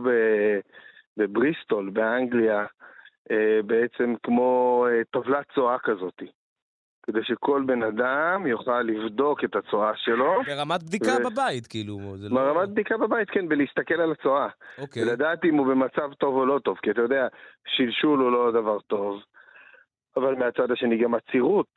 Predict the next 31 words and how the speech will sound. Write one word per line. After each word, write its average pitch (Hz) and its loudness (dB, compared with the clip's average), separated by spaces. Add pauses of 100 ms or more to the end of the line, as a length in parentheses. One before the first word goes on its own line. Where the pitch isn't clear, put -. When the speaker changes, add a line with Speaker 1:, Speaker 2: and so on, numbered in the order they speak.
(180)
Speaker 1:
היא 104 0
לא 107 2
דבר 101 -2
טוב, 95 -2
אז 107 -2 (100)
אתה - -4
רוצה 110 -2
לדעת 143 0
איך 151 -2
צריכה - -4
להיות 135 -2
הבנו-, 127 2
בנויה 139 2
הצואה 120 0
שלך, 113 -2 (680)
אה, 101 0
Speaker 2:
Mhm. 104 -8
Speaker 1:
כשהיא 113 0
יוצאת, 160 0
כדי 110 -2
לדעת 117 0
שאתה 117 -2
בטווח 113 -4
הטוב. 104 -2 (520)
ויש 131 0
טבלה 170 0
שנקראת, 131 -4 (100)
אה, 123 2 (120)
בריסטול 147 0 (140)
סטול 165 0 (100)
צ'ארט. 143 -4